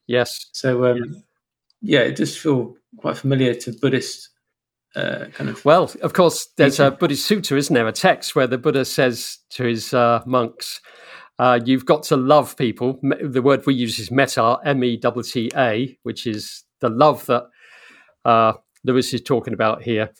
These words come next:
Speaker 1: You've got to love people. And to the extent that, then he, he gets them to imagine, he gets his disciples to imagine that they've been captured by bandits. And those bandits are very slowly, um,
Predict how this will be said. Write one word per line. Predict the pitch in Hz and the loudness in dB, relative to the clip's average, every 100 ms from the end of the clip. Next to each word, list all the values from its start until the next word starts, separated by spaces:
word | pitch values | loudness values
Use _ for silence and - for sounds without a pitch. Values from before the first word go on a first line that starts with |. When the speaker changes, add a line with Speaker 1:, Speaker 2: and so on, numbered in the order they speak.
| _ | _
Speaker 1:
You've | 120 | -2
got | 131 135 | -2 0
to | 131 | 0
love | 120 127 - | 0 0 -2
people. | 123 107 113 107 - | -6 -4 -8 -8 -4
And | 123 120 120 | -2 -2 -2
to | 175 | 0
the | 160 | 0
extent | 151 - 180 160 - | -2 0 2 2 2
that, | 143 120 - - - _ | 2 2 0 -10 -20 _
then | 127 131 | 0 0
he, | 123 131 - | 0 -2 -6
he | 135 | -8
gets | - 170 - | 0 0 0
them | 147 | -4
to | 117 143 | -2 0
imagine, | 131 170 196 131 | 4 4 2 -2
he | 113 | -2
gets | 120 165 | -2 -2
his | - 127 | -2 -4
disciples | 131 - 127 123 117 | -4 0 0 0 -4
to | - | -2
imagine | 117 131 151 - 101 101 - - - | 2 2 2 0 -6 -6 -18 -20 -14
that | 117 | 0
they've | 131 123 | 0 2
been | 131 123 117 - _ _ _ | 2 2 -2 -8 _ _ _
captured | - 214 220 143 104 | 0 0 2 -2 2
by | 123 | 2
bandits. | 113 131 135 117 107 - - - _ _ - | 2 2 2 0 -4 -6 -14 -14 _ _ -6
And | 123 | 2
those | 151 135 | 2 4
bandits | 160 160 127 123 120 - | 4 4 2 -2 -2 2
are | 131 131 - - | 2 2 -2 0
very | 165 170 | 2 4
slowly, | 131 - 147 151 127 123 117 - _ _ _ - | 0 4 6 6 4 2 0 -8 _ _ _ 0
um, | 131 131 123 117 | 2 4 2 -2